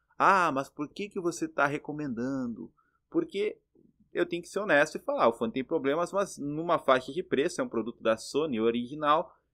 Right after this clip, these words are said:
e tem gente que diz que dura bastante. Tem gente que vai até dois, três anos com o fone. E tem gente que reclama que um lado para de funcionar. Mas tem gente que realmente fala, "Ele é muito bom."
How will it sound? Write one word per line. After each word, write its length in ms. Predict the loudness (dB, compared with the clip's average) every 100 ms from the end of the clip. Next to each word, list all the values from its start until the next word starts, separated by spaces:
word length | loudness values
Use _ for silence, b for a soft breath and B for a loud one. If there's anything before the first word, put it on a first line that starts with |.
| _
e 80 | -12
tem 200 | -4 -2
gente 300 | 0 -2 -2
que 100 | -12
diz 240 | -6 -6 -6
que 100 | -12
dura 300 | -6 0 0
bastante. 680 | 0 -4 -2 -2 -2 -8 _ _ _ _
Tem 120 | -8
gente 220 | -6 -8
que 260 | -4 -4 -4 -10
vai 280 | 0 2 4
até 200 | 2 0
dois, 380 | 2 0 0
três 260 | -2 -2 -2
anos 220 | -4 -6
com 120 | -8
o 20 | -8
fone. 360 | -2 0 0 -6 _ _ _ -12
E 80 |
tem 200 | -6 -4
gente 280 | -2 -4 -6
que 100 | -4
reclama 500 | -2 0 2 2 2
que 140 | -2 -2
um 60 |
lado 260 | 2 2 2
para 260 | 2 2
de 60 | 0
funcionar. 560 | -8 -8 -4 -2 -4 -6 _ _
Mas 380 | 0 2 2 0
tem 260 | -6 -6
gente 300 | -2 -2 -4
que 160 | -8 -2
realmente 480 | 4 4 2 -2 -2
fala, 420 | 4 4 4 -2 _ _ _
"Ele 300 | -4 0 4
é 100 | 6
muito 400 | 4 2 -2 -2
bom." 300 | -2 -2 -4